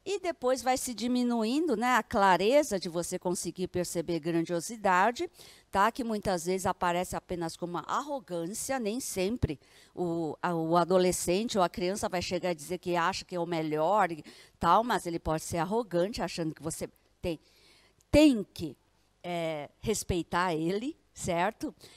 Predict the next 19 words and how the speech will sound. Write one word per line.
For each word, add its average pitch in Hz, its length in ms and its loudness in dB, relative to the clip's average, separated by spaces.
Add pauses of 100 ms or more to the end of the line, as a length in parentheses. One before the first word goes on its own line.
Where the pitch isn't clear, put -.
(180)
E 359 300 2
risadas 196 480 0
inadequadas, 233 1080 2
né? 269 220 0
Quando 185 260 0
eu 175 100 4
ouço 180 260 0
paciente 185 720 -4
falando 180 360 -4
pra 185 180 -2
mim, 180 180 0
"Ai, 214 400 0
p-, - 800 -8
doutora, 196 600 2
eu 202 140 2
continuo 220 880 0
falando, 214 440 2
contando 214 460 -4
piada 202 680 2